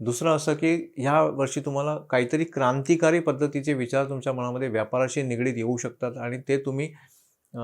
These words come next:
अवलंबन क-, केलं तर कदाचित तुम्हाला त्याच्यातून बऱ्यापैकी फायदा होऊ शकतो. व्यवसायासाठी वेगळा मार्ग चूज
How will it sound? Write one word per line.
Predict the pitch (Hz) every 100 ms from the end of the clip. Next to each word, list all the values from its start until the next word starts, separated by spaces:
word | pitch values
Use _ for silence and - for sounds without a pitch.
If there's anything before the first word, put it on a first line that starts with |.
| 117 117 113 110 - _
अवलंबन | - 117 143 139 143 147 151 -
क-, | 127
केलं | 120 135 139 120 90 - _
तर | 135
कदाचित | 123 131 139 147
तुम्हाला | 135 131 131
त्याच्यातून | 131 120 120 131
बऱ्यापैकी | 117 110 110 120
फायदा | 123 107
होऊ | 104 98
शकतो. | 104 101 131 - _ - - _ _
व्यवसायासाठी | 113 123 135 175 175 170 170
वेगळा | 151 120 127 156
मार्ग | 156 127 123 139 156
चूज | 151 - 139